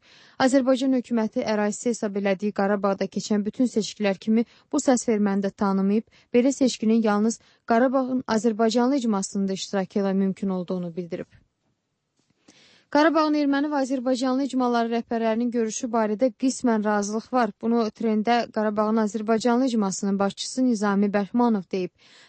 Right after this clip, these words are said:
Bəhmanovun sözlərinə görə icma başçılarının görüşünü beynəlxalq təşkilatlar, o cümlədən A T T Minsk qrup həmsədrləri təşkil edirlər. Bəhmanov qeyd edib ki, Qarabağ probleminin həlli üçün əvvəl azərbaycanlılar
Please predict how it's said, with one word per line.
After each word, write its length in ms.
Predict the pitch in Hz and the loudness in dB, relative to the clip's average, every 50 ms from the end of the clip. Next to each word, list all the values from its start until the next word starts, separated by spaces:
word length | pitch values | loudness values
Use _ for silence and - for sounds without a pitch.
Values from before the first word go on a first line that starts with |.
| _ - | _ 0
Bəhmanovun 520 | 262 247 240 254 277 277 269 247 247 240 - | 2 2 4 4 2 2 0 0 -2 -2 0
sözlərinə 480 | - 247 240 202 - 233 226 240 277 269 233 | 0 -2 -2 0 0 -2 0 0 -2 -2 -2
görə 260 | 247 196 196 185 196 - | -2 -2 -2 -4 -6 -8
icma 280 | 214 196 220 226 233 226 | -6 -2 0 2 2 2
başçılarının 580 | 214 214 208 - - 226 214 202 196 208 208 202 | 2 0 -2 -2 -4 -2 -2 0 0 0 -2 0
görüşünü 460 | 220 214 208 202 - - 262 277 277 233 | 0 -2 -2 -2 -2 -2 0 0 2 2
beynəlxalq 440 | 247 220 214 208 196 - - 226 - - | 2 2 2 0 -2 -2 -4 -4 -4 -2
təşkilatlar, 560 | 226 202 - - - 202 185 - 214 202 - _ _ - - - _ - | -6 -6 -4 -4 -6 -6 -6 -4 -4 -4 -4 _ _ -20 -20 -16 _ -2
o 80 | 220 226 | -2 0
cümlədən 460 | 208 220 220 226 226 214 285 277 262 226 | 2 4 4 4 4 2 2 2 2 2
A 60 | 208 | 0
T 140 | - - 214 | 0 -2 -4
T 160 | - - 254 | -4 0 0
Minsk 260 | 262 262 254 233 - - - | 2 2 2 2 0 -4 -8
qrup 160 | 208 196 - | -8 -6 -4
həmsədrləri 640 | 208 196 196 - 214 196 185 190 196 190 185 185 - - | -2 -2 -2 -2 -2 -4 -2 0 0 0 0 0 -2 -2
təşkil 340 | 196 190 - - 202 190 190 | -4 -4 -4 -6 -6 -4 -4
edirlər. 480 | 185 180 185 185 175 175 180 180 - _ _ _ _ _ _ _ _ _ _ - | -4 -2 -4 -4 -4 -4 -4 -6 -6 _ _ _ _ _ _ _ _ _ _ 0
Bəhmanov 380 | 254 262 277 294 294 294 262 | 2 4 4 4 2 0 0
qeyd 240 | 233 269 269 233 247 233 | -2 -4 -2 -2 -2 -2
edib 180 | 233 247 - - | -2 -2 -4 -2
ki, 320 | - 262 254 247 - - 214 - | -2 0 0 0 -2 -2 -2 -2
Qarabağ 340 | 208 208 226 226 214 226 214 - | 0 2 2 2 0 0 -2 -2
probleminin 560 | - 220 208 196 202 202 196 196 208 220 208 | -2 -2 0 0 0 0 0 2 0 0 0
həlli 300 | 214 202 190 185 190 190 | 0 -2 -2 -2 -4 -4
üçün 220 | - - 233 220 208 | -4 -2 0 0 0
əvvəl 320 | 196 175 170 220 240 233 _ _ - _ _ _ - | 0 0 2 2 2 0 _ _ -20 _ _ _ -2
azərbaycanlılar 800 | 214 226 - 247 226 220 254 247 240 - 269 262 269 285 285 - | 0 0 2 2 2 2 2 0 2 2 0 0 0 0 0 0